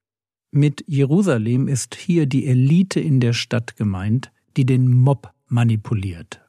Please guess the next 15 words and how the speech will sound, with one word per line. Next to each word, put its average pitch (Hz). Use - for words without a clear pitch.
um 135
Gottes 156
Propheten 117
zu -
steinigen. 104
Die 156
Stadt, -
die 123
für 127
die 127
Nähe 170
zu 151
Gott 147
stehen 139
sollte, 101